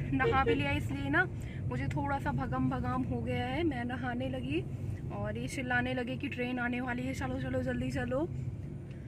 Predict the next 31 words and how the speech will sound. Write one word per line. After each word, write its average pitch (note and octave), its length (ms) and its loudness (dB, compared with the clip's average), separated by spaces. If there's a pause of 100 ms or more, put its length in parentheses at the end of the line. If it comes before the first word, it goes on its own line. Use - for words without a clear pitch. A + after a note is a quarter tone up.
(340)
तो - 240 -6
बस D#4+ 260 -4
अभी C#4+ 340 -2 (200)
हम B3+ 200 -6
लोग C4 440 -10 (360)
जाएंगे। C4 640 -6 (400)
और A3 280 -6 (460)
मुझे A#3 260 -6 (220)
भूल A#3+ 180 -4
गया A#3+ 260 -4
है C4 200 -4
यहाँ A#3+ 200 -6
से A#3+ 120 -6
कितनी A#3 460 -8
दूर A#3 200 -4
में A#3+ 140 -4
स्टेशन A#3 480 -4
है, C4+ 140 -2 (560)
क्योंकि C4 200 -4
कभी D4 280 0
जाना C#4+ 320 4
नहीं D4 240 4
होता C#4+ 240 0
ना, D#4+ 120 6
but C#4+ 280 2 (500)
next D#4+ 240 6
time D#4+ 220 8
से F4 100 0
हम D#4+ 240 4
लोग D#4+ 200 4
भी E4 240 8